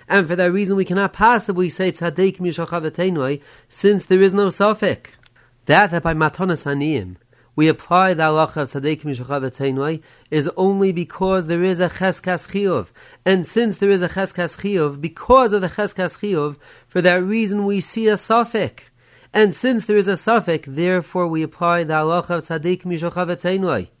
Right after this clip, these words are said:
By a suffix isa, if one has an isa that has a suffix, if the isa is chayeves b'chal or not,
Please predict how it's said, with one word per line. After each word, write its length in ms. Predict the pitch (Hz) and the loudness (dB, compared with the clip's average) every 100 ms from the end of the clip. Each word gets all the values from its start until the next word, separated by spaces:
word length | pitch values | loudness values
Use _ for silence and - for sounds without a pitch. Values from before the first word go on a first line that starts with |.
| _ _ _ _ _ _ | _ _ _ _ _ _
By 140 | 170 190 | 2 2
a 120 | 170 | 2
suffix 420 | - 233 214 - | 0 0 2 0
isa, 460 | 220 190 156 101 107 | -2 -2 -2 -4 -6
if 120 | 143 | -10
one 120 | 165 165 | -4 -2
has 180 | 170 | -2
an 160 | 156 175 - | -2 -6 -6
isa 440 | 233 214 - 202 | -4 -4 -2 -2
that 100 | 185 | 0
has 180 | 170 180 | -2 -2
a 120 | 170 | -4
suffix, 500 | 151 - 196 180 190 | -8 -2 -2 0 -4
if 120 | 180 156 | -4 -4
the 100 | 185 | -4
isa 340 | 208 208 208 | -4 -4 -4
is 140 | 180 | -6
chayeves 420 | - 180 190 180 - | -4 -2 -2 -4 -8
b'chal 320 | 160 180 175 | -6 -2 0
or 220 | 165 156 | 0 -2
not, 420 | 175 160 123 - | -2 -2 -4 -10